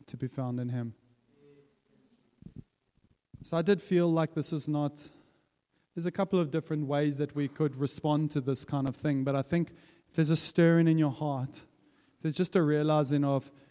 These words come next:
at some point in time, I've kind of closed the door to the Lord's work, and I, I kind of figured out I'll work, I'll work through my own salvation with fear and trembling. I'll, I'll work it in myself, you know, I'll just, I'll keep going. And we've kind of, like, stopped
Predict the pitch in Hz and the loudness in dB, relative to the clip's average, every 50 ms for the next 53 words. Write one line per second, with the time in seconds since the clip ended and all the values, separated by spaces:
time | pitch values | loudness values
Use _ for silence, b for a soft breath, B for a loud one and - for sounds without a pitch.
0 | b b b - 151 - - - 165 165 156 - 170 160 156 143 - 156 139 - | b b b -4 -4 -2 0 2 2 2 2 2 2 2 2 2 0 -2 -2 0
1 | - 151 147 143 143 143 143 139 131 - - - 165 160 143 - - - 160 151 | 0 0 0 0 0 0 0 -2 -4 -4 -2 0 0 0 0 -2 -2 0 2 2
2 | 151 135 - 151 139 127 147 143 139 135 - - 135 139 135 131 139 143 147 143 | 2 0 0 -4 -4 0 0 0 0 0 -2 -4 -4 -2 -2 0 2 2 2 2
3 | 131 135 131 139 135 131 - - 139 139 135 131 156 - 147 127 - - 165 156 | 0 -2 -4 -2 -2 -4 -4 -4 -2 -2 -2 -4 -4 -6 -6 -8 -4 -2 -2 -2
4 | 156 - - 160 139 147 143 139 135 - - 151 147 147 135 135 143 143 143 - | -2 -2 -2 -2 -2 -2 -2 -2 -2 -4 -2 -2 0 0 2 2 2 2 0 -2
5 | - - - 143 151 139 143 156 156 151 - - 170 160 151 151 143 - - 151 | -6 -6 -4 -2 0 2 2 2 2 2 0 -2 -2 0 0 0 -2 -2 -2 0
6 | 151 160 165 165 151 - 143 139 127 123 127 127 127 120 - - 131 127 127 127 | 2 2 0 0 -2 -4 -6 -6 -6 -4 -4 -4 -4 -6 -6 -6 -6 -4 -4 -6
7 | - - - 139 127 127 127 - 135 131 123 127 127 127 - 139 143 147 147 143 | -6 -4 -4 -2 -2 -2 -4 -4 -6 -6 -4 -6 -6 -4 -2 0 0 0 0 0
8 | - - 156 165 165 151 160 160 156 - 156 156 147 143 135 131 - - 151 127 | 0 2 2 2 4 4 4 4 2 0 -2 -2 0 0 -2 -2 -4 -4 -6 -6
9 | 120 120 - 135 131 131 135 135 143 147 143 147 143 - - B B B B B | -6 -6 -6 -4 -4 -4 -4 -2 -2 -2 -2 -2 -4 -6 -8 B B B B B
10 | B B 160 165 - - 185 170 - - 165 147 139 135 131 127 113 - b b | B B 0 2 4 4 4 4 4 4 2 2 2 2 0 -4 -6 -10 b b
11 | b b b b b b b b _ _ _ - 139 151 151 - - 175 180 196 | b b b b b b b b _ _ _ -8 -8 -8 -6 -6 -6 -4 -2 -2
12 | 185 190 185 180 - - - - 180 - _ | -2 -4 -6 -8 -10 -10 -8 -6 -8 -8 _